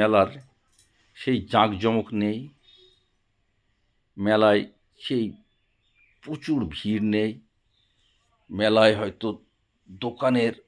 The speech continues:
অত প্রাচুর্য আজকের দিনে নেই, কিন্তু আজ থেকে দশ বছর আগে গেলে এখানকার মেলা এলাকার একটা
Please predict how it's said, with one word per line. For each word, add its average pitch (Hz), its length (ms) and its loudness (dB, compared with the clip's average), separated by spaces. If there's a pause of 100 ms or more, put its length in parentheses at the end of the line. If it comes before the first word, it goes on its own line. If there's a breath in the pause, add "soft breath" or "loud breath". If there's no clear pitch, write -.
অত - 180 -8 (200)
প্রাচুর্য 107 460 -2 (140)
আজকের - 300 -8
দিনে 101 160 -2
নেই, 92 200 -4 (100)
কিন্তু 156 260 -6
আজ 120 200 2 (160)
থেকে 92 240 -8 (1080)
দশ 113 300 2 (140)
বছর 165 260 -2
আগে 107 320 6
গেলে 90 220 -4 (460)
এখানকার 127 440 -2
মেলা 104 340 2 (300)
এলাকার 117 440 0
একটা - 160 -12